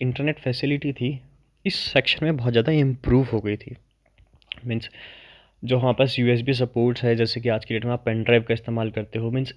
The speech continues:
इसी वर्जन में हमारे पास, अ, पेन ड्राइव का इस्तेमाल हुआ था। मीन्स नाइंटी एट वर्जन हो गया, नाइंटी फ़ाइव वर्जन हो गया, ये वर्जन मैंने भी इस्तेमाल किए हैं, राइट, जिसमें बहुत ज़्यादा डिफिकल्टी होती थी काम करने के लिए, मीन्स जो भी आपको काम करना होता था,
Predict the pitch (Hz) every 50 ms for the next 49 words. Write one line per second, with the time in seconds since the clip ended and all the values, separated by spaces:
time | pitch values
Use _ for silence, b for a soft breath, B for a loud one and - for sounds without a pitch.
0 | - 123 123 - - - - 139 151 165 156 131 120 117 110 107 123 135 135 120
1 | 113 110 110 120 135 135 123 113 110 110 107 107 110 107 - 113 127 147 - -
2 | - _ - - _ - 113 113 110 - 110 110 113 110 117 110 - - 117 117
3 | - - 120 113 117 143 165 135 - 123 117 113 107 - - - _ _ B B
4 | B B B B B B B B B B 123 139 139 - 131 117 113 110 113 113
5 | 143 - - - 117 120 127 123 123 120 117 113 123 120 120 117 113 113 117 117
6 | 113 110 110 107 127 131 127 - 117 120 123 - 123 117 110 120 120 117 117 113
7 | 117 131 131 127 117 123 135 131 120 117 113 110 123 135 127 117 113 113 113 117
8 | 127 127 - - 117 113 113 117 123 123 - - - 120 123 131 127 117 131 147
9 | - - - _ _ - - 135 123 113 120 - - 139 127 117 - - 139 127
10 | 131 131 127 127 120 - - 127 127 120 123 131 127 120 117 120 123 - - -
11 | - 117 117 120 120 - 113 113 113 107 - 110 107 139 185 - B B B B
12 | B B B B B 120 117 117 120 120 117 123 127 120 - 123 117 - 113 113
13 | 117 113 113 110 110 110 107 - 101 -